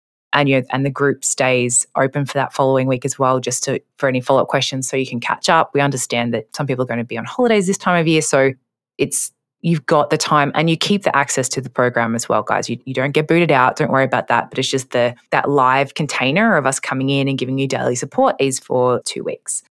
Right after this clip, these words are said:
So, and you should, and that will give you more than enough time to get it up and running, particularly with all the templates and stuff that we give you. Question from Lisa. She says, "I'm no good at Facebook ads. They never seem to work for me. Uh, will this work for me?" <laughs> So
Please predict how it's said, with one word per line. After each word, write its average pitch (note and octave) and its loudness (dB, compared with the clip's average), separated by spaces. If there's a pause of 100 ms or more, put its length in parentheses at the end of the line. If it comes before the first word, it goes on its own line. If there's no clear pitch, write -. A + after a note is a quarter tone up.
(300)
So, C#3 0
and C3+ 2
you C#3+ 2
should, C3+ -2
and D3 0
that C#3 0
will D#3+ -2
give D3+ 0
you D#3 2
more D3+ 4
than C#3+ 0
enough B2+ -2
time A2 -2 (180)
to D3+ -4
get B2+ 2
it A#2+ 2
up B2 0
and C3 -4
running, B2 0
particularly C#3+ -2
with C3 -2
all B2 0
the B2 -2
templates B2 -4
and A2+ -6
stuff - -6
that - -10
we A#2 -4
give A#2+ -8
you. A2 -4 (1160)
Question E3+ -2
from D3 0
Lisa. A3+ -2
She A#3 0
says, D#3+ 0
"I'm D#3+ 0
no F3+ 2
good D3 2
at - -4
Facebook B3+ 0
ads. F#3 4
They F3 2
never D#3 2
seem C#3 -4
to C#3 -8
work C#3+ 0
for - -10
me. C3 0 (380)
Uh, C#3+ 4
will C3+ 2
this A3+ 0
work B2+ 0
for B2 -10
me?" G2+ -8
<laughs> - -8
So - 4